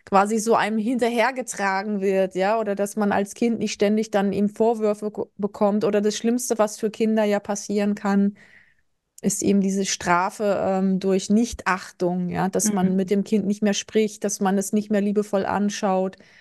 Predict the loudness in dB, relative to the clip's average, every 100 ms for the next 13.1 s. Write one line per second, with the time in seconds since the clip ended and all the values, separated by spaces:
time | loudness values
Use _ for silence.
0 | -20 0 0 2 0 2 0 0 -6 -8
1 | -2 0 2 2 0 0 -2 -2 0 0
2 | -2 2 2 2 -4 _ _ 0 2 2
3 | 2 0 0 -6 0 2 2 2 0 -2
4 | -4 -4 0 -2 0 0 2 2 2 2
5 | 2 4 2 2 0 -2 0 0 -2 0
6 | 2 2 0 0 0 -4 -6 -2 0 2
7 | 0 -2 -8 0 2 2 -2 -2 0 0
8 | 0 -6 -8 -8 -4 -2 0 0 0 2
9 | 0 -2 _ _ _ _ 0 2 2 2
10 | 0 0 0 -2 0 2 0 0 0 0
11 | -2 -4 -4 0 0 0 0 0 0 2
12 | 2 2 -6 -2 -2 0 -4 0 0 0